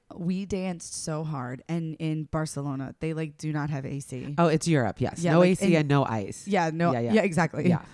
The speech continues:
Speaker 2: yeah. You're
Speaker 1: So
Speaker 2: drinking warm vodka. Yeah,
Speaker 1: Exactly.
Speaker 2: yeah. <laughs>
Speaker 1: All of our drinks had, like, one cube of ice.
Speaker 2: Yes. <laughs>
Speaker 1: Um, so we're, like, dancing our asses off, but oh my God, it was so hot. We're in, like, a dungeon. And I walked to the bathroom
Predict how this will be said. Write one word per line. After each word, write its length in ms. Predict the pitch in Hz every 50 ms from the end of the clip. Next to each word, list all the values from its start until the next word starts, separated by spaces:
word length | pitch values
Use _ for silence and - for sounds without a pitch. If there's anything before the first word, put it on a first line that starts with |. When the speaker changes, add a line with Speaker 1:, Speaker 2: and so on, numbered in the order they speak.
| - - -
Speaker 2:
yeah. 100 | 117 - -
You're 140 | 131 143 139
Speaker 1:
So 80 | 147
Speaker 2:
drinking 280 | 156 143 160 170 170 151
warm 260 | 135 131 127 120 123
vodka. 380 | 113 107 98 104 - 113 - -
Yeah, 60 | 120 - 254
Speaker 1:
Exactly. 540 | 247 196 - - - - - 170 156 151 151
Speaker 2:
yeah. 80 | 160 160 -
<laughs> 120 | 165 - -
Speaker 1:
All 180 | 175 175 175
of 80 | 175 160
our 100 | 165 160
drinks 260 | 151 156 156 151 139
had, 160 | - 156 151 -
like, 160 | 143 139 -
one 260 | 131 135 131 131 139
cube 220 | - - 139 135
of 140 | 135 143 -
ice. 140 | 139 139 165
Speaker 2:
Yes. 360 | 170 156 - - - - - - - - - 247
<laughs> 180 | - - -
Speaker 1:
Um, 460 | - 185 180 170 165 156 151 151 147 - _ _ _ _ _ _ _ _ _ -
so 200 | - - 208 190
we're, 100 | 175 208
like, 240 | 202 180 165 147 -
dancing 420 | 170 165 165 165 160 - 170 151
our 140 | 143 110 - - -
asses 400 | 143 143 135 151 - - 147 139
off, 160 | 135 123 - -
but 140 | - - - _ _
oh 220 | - 160 156 160 170
my 220 | 170 170 156 156
God, 260 | 143 156 143 127 127
it 60 | 135 131
was 140 | 151 151 -
so 360 | - - - - 139 139 135
hot. 300 | 147 123 139 135 - -
We're 100 | - 151
in, 140 | 151 156 151
like, 160 | 151 151 -
a 60 | 151
dungeon. 1040 | 143 139 131 - - 175 160 160 160 156 160 156 127 147 147 135 120 127 - 156 147 - - - - - - - - _ _
And 180 | - 185 175 - -
I 460 | - 156 151 151 151 156 170 185 - - - _ _ -
walked 320 | 196 208 185 196 165 - -
to 80 | 220
the 120 | 185 185 165
bathroom 720 | - 156 147 143 147 - - 175 185 190 196 208 220 233